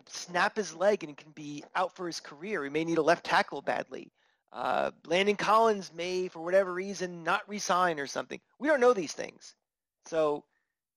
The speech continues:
don't jump ahead already to next year and say, "Who are we drafting?" Don't even worry about that now 'cause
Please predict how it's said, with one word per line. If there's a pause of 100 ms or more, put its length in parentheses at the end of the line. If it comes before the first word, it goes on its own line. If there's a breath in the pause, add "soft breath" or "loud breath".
(400)
don't
jump
ahead
already
to
next
year
and
say, (600)
"Who
are
we
drafting?"
Don't
even
worry
about
that
now
'cause